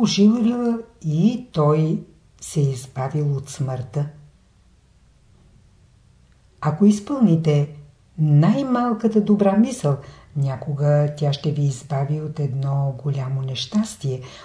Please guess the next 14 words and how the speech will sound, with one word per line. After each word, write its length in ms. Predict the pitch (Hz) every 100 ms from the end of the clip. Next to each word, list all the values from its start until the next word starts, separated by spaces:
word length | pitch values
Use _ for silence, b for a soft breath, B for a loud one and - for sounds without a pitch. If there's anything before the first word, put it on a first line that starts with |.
| B
от 160 | 156 151
една 240 | 135 139
неприятност. 1000 | 139 139 160 196 214 151 131 - - _ _ _ _ _ _ _ _ _ _ _ _ _ _ -
А 120 | 139
няма 380 | 127 127 147 233
по-хубаво 540 | - 220 220 214 196 190
нещо 560 | 175 180 - 170 165 B B B B
човек 400 | - 147 156 135
да 120 | 123
има 420 | 143 147 147 143 139
винаги 800 | 120 120 170 208 240 214 254 254
разположение 920 | 214 - 208 185 170 147 143 147 151
на 140 | 147
духа. 380 | 147 180 - 156